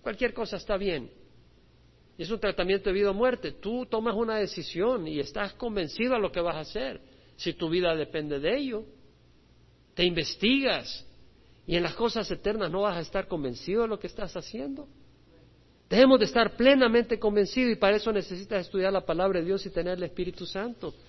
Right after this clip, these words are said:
porque sin el Espíritu Santo no vas a entender la palabra de Dios, y sin el Espíritu Santo no vas a tener la guía que necesitas para las cosas que haces en la vida. Versículo seis, "El que guarda cierto día, para el Señor lo guarda, y el que come, para el Señor come, pues da gracias a Dios, y el que no come, para el Señor se abstiene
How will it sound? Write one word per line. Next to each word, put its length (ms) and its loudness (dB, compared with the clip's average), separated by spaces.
porque 220 -2
sin 100 -4
el 100 -2
Espíritu 360 -6
Santo 320 -6
no 140 -2
vas 200 -2
a 40 -2
entender 300 -4
la 140 0
palabra 340 0
de 60 -4
Dios, 340 -4
y 80 -2
sin 160 4
el 80 2
Espíritu 420 0
Santo 300 -2
no 100 -2
vas 140 0
a 80 -4
tener 220 0
la 100 4
guía 260 2
que 120 -2
necesitas 480 -2
para 160 -2
las 120 -4
cosas 320 -6
que 120 -6
haces 200 -2
en 120 0
la 80 2
vida. 360 0
Versículo 500 6
seis, 300 8
"El 100 4
que 100 4
guarda 360 8
cierto 380 4
día, 220 6
para 120 2
el 60 2
Señor 280 6
lo 120 6
guarda, 460 4
y 100 8
el 100 6
que 140 -8
come, 260 8
para 200 6
el 60 4
Señor 380 4
come, 260 6
pues 240 0
da 120 6
gracias 440 2
a 80 4
Dios, 420 4
y 80 4
el 100 4
que 120 2
no 180 2
come, 240 2
para 180 2
el 60 0
Señor 280 0
se 100 0
abstiene 540 2